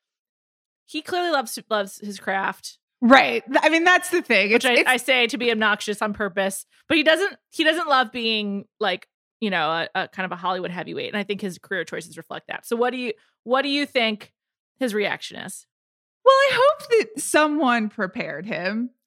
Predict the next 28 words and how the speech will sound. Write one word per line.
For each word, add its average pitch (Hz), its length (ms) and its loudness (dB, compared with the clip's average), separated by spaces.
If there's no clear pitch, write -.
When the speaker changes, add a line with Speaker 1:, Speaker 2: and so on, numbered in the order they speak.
Speaker 2:
And 220 440 0
Speaker 1:
She 254 140 6
Speaker 2:
I 403 60 6
Speaker 1:
said - 200 2
on 440 380 4
Fallon 285 460 2
that 226 120 -4
she - 120 -8
did 226 120 -6
not 247 300 0
care 247 240 4
about 196 200 0
her 208 140 0
ex's 202 380 0
responses. 180 580 -8
So 190 360 0
I 254 140 4
don't 302 100 0
know 330 80 4
if 339 60 -2
she 349 100 -2
was 320 100 0
just 339 160 -4
saying 269 280 2
that, 185 260 4
but 196 100 -10
that's 220 280 2
the, 220 220 -4